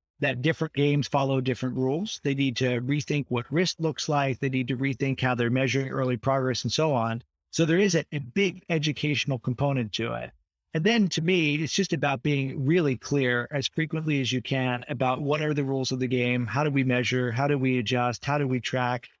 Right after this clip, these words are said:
and being as transparent as possible so that people see what's going on.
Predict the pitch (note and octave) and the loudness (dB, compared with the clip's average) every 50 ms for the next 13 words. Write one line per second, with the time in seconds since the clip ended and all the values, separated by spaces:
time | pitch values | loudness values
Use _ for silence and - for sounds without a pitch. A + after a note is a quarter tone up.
0 | _ _ _ - D#3 C3+ D#3 F3 F3 E3+ E3 - E3 E3 F3 E3 - - - F3 | _ _ _ -8 -4 0 0 0 0 0 -2 -2 0 0 0 0 -2 -2 -2 0
1 | E3 D3+ - - D#3+ D#3 D3+ D#3 D3 - D#3 C3 - - - - F#3 F#3+ - - | -2 -2 -2 0 0 0 0 0 -2 -2 -4 -4 -4 -6 -4 -2 -2 0 0 -2
2 | C3+ A#2+ B2 B2 B2 A#2 - D3 C#3 C#3 - - E3+ F3 - C#3 C3 - - - | -2 0 -2 -2 -2 -2 -2 -2 -2 -4 -4 -4 -6 -6 -4 -6 -6 -4 -4 -4
3 | E3 E3 D#3+ C#3 C3+ B2 - - C#3+ C3 B2 B2 B2 B2+ C3 C3+ B2 A2+ G#2+ | -4 -4 -2 -2 -2 -2 -2 0 2 2 2 2 0 0 0 0 0 0 -4